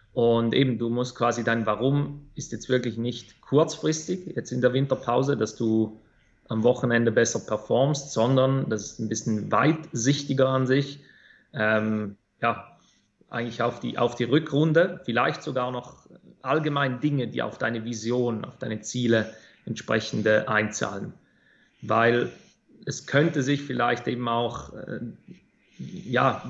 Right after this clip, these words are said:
wenn einem so ein bisschen die Perspektive fehlt, dann kann sein, ah, okay, lange Pause, ja gut, jetzt bringt's ja nichts wirklich, äh, zu trainieren, weil ist ja kein Spiel. Und ich glaube, das wäre der,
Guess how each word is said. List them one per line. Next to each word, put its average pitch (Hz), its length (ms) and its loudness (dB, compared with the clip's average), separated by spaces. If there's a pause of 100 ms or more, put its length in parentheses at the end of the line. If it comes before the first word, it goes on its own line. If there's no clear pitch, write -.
wenn 123 160 -4
einem 131 260 2
so 135 80 2
ein 135 80 0
bisschen 135 280 -4
die 127 80 -4
Perspektive 135 800 -2
fehlt, 139 420 4
dann 113 160 -4
kann 117 280 -4
sein, 113 200 0
ah, 151 160 4
okay, 143 360 -2
lange 127 320 2
Pause, 139 580 2 (360)
ja - 80 -18
gut, 135 200 -6
jetzt 120 220 -4
bringt's 147 260 -2
ja 123 80 2
nichts 127 240 -4
wirklich, 127 400 0
äh, 117 180 2
zu 123 160 -4
trainieren, 117 520 2
weil 107 380 2
ist - 160 -8
ja - 60 -2
kein 113 200 -2
Spiel. 139 500 4 (300)
Und 117 140 -4
ich 107 140 -4
glaube, 110 220 4
das 113 240 2
wäre 110 260 4
der, 104 400 -2